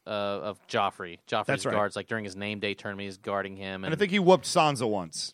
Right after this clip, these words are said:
Speaker 1: Yeah, he whooped Sansa, and, sh-, and he was there when they showed her, her dad's head on the spike.
Speaker 2: So he's sort of like, he was, like, representation of the police or evil or
Speaker 1: Mm-hmm.
Speaker 2: the military might of the king,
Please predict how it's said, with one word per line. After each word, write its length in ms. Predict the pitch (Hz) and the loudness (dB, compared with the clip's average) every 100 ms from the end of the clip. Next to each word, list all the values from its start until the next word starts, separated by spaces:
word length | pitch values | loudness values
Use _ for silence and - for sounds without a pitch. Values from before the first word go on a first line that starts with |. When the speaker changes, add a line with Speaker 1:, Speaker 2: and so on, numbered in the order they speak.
| _ | _
Speaker 1:
Yeah, 320 | 151 175 165 | -4 2 4
he 80 | 156 | 4
whooped 260 | 143 165 - | 4 4 4
Sansa, 600 | 165 156 160 151 160 143 | 4 6 6 2 2 2
and, 140 | 120 | -2
sh-, 100 | - | -4
and 320 | 143 123 123 | -4 -4 -6
he 140 | 131 143 | -6 -4
was 140 | 127 | -2
there 180 | 135 135 | 2 2
when 120 | 127 | 2
they 100 | 117 | -2
showed 240 | - 139 123 | 0 0 2
her, 380 | 117 107 110 | 2 2 0
her 100 | 113 | -2
dad's 280 | 104 117 104 | -2 -2 -2
head 200 | 147 147 | 0 0
on 100 | 143 | 2
the 100 | 139 | -2
spike. 640 | - - 127 127 131 - - | -4 2 4 6 2 -4 0
Speaker 2:
So 180 | 240 220 | 6 8
he's 200 | 269 - | 8 8
sort 200 | 240 220 | 10 10
of 100 | 180 | 8
like, 220 | 190 160 | 6 6
he 120 | 240 | 0
was, 160 | 208 220 | 2 4
like, 160 | 180 | 6
representation 840 | 180 202 190 160 165 185 185 - 165 | 6 8 8 6 6 6 6 4 4
of 240 | 127 123 | 4 2
the 60 | 131 | 2
police 580 | - 156 139 123 - - | 4 6 4 2 0 0
or 220 | 120 123 | 0 0
evil 340 | 151 151 131 | 2 2 6
or 520 | 143 135 123 113 107 98 | 6 6 6 4 2 -2
Speaker 1:
Mm-hmm. 340 | 135 139 139 | -8 -8 -2
Speaker 2:
the 80 | 147 | 4
military 560 | 165 175 170 185 165 135 | 8 8 8 6 6 6
might 380 | 147 151 143 | 8 8 6
of 180 | - 120 | 2 0
the 60 | 117 | 0
king, 600 | - 196 196 190 190 | 2 4 4 4 2